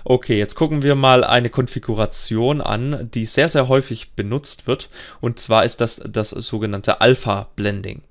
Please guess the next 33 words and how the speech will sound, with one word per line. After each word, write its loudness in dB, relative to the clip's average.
Und -4
das 4
sieht -4
so 0
aus. -6
Die -4
neue 4
Color, 0
der -10
R 4
G -2
B, 0
soll 4
die -2
aktuelle, 2
also -8
das, -6
was -4
wir -4
ausgerechnet -2
haben, -8
der -4
Alpha-Wert -2
sein, -6
mal 2
dem -4
R 2
G 0
B, 2
was -2
wir 0
rausbekommen -6
haben, -6